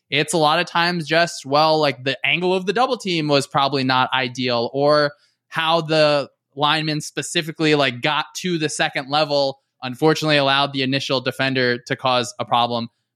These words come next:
for the run. I think that it's something that when Jurgens is back, they'll get more time together. I expect the, like, by week sixteen that this offensive line actually looks a lot better than they even are, which is hard for an offensive <laughs> line that is really, really good.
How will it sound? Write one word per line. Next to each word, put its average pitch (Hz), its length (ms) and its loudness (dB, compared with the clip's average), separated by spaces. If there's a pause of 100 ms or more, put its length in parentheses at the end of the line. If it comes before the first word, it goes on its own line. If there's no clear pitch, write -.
(100)
for 135 180 2
the 113 100 -2
run. 113 260 2
I 170 160 0
think 180 280 -6
that 156 240 2
it's 147 200 -8
something 139 400 0
that 127 200 0
when 139 160 2
Jurgens 139 340 2
is 123 140 -6
back, 123 340 -2
they'll 127 140 -4
get 135 240 -4
more 131 200 -6
time 131 300 -4
together. 127 520 -2 (380)
I 156 380 0
expect 147 560 -6
the, 123 380 0
like, 127 200 0
by 131 180 0
week 127 180 -4
sixteen 131 420 -6
that 120 140 -4
this 135 160 2
offensive 127 400 -2
line 117 240 0
actually 123 320 -4
looks 123 320 -2
a 120 40 -4
lot 117 200 2
better 123 220 0
than 127 120 0
they 120 100 -2
even 127 220 -4
are, 120 340 2 (280)
which 170 120 4
is 156 120 -2
hard 220 240 4
for 196 100 -2
an 151 60 2
offensive 160 340 0
<laughs> - 0 -
line 151 220 -2
that 156 120 -2
is 151 160 -4
really, 143 220 2
really 139 300 4
good. 135 340 2